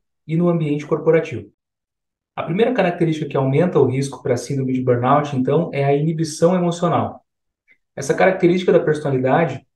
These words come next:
é uma crença, um conjunto de ca-, né, ah, ela, ela envolve não só crenças e pensamentos, mas ela nos leva a pensar que a nossa emoção não pode ser expressa,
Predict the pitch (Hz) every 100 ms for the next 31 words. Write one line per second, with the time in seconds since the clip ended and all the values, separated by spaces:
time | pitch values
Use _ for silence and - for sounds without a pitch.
0 | _ _ _ _ 131 131 143 151 151 139
1 | 160 165 117 110 127 131 160 156 - 120
2 | 110 135 143 127 - - 113 110 113 123
3 | 123 123 120 120 120 127 127 127 - 139
4 | - 135 147 151 123 113 113 113 127 127
5 | 127 131 165 - - - _ _ _ _
6 | _ _ 131 127 131 143 - 156 175 165
7 | 147 165 185 196 - - - - 156 147
8 | 139 - 156 - - _ _ _ _ _
9 | _ 151 147 139 147 160 151 147 - 156
10 | 170 165 156 156 - 160 - 143 135 131
11 | 113